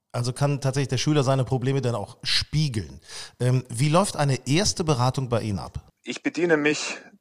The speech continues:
Speaker 2: der Elemente der Physiotherapie. Das ist einmal die Anamnese. Also das ist ein, ein, ein Krankheitsgespräch über die Krankheitsgeschichte des Patienten. Sind schon Verletzungen, Operationen, sonstige Beschwerden aktuell?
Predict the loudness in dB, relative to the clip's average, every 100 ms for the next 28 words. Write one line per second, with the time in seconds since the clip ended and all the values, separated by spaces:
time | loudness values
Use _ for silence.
0 | -4 -2 -2 -4 -6 -4 -4 -6 -8 -10
1 | -12 -14 -12 -6 2 2 2 -8 -6 -6
2 | -6 -6 -2 2 4 4 2 -4 -6 -6
3 | -4 2 4 4 4 4 2 2 -2 _
4 | _ -12 -2 0 0 -2 -4 -4 0 0
5 | 0 -2 -4 -4 -6 -6 -6 -4 -2 0
6 | -2 -2 -6 -10 -8 -8 -4 2 2 2
7 | -2 -2 0 -2 -2 0 0 -2 -4 -6
8 | -4 -4 -4 -6 -4 2 2 0 -4 -4
9 | 2 2 2 -4 -8 -6 -4 2 2 2
10 | -2 0 2 2 0 -2 -4 0 0 0
11 | -2 -2 0 2 2 0 -2 -8 -20 -20
12 | -20 -16 -2 2 2 0 -4 -2 -2 -2
13 | 2 4 4 2 0 -4 -6 -4 2 6
14 | 6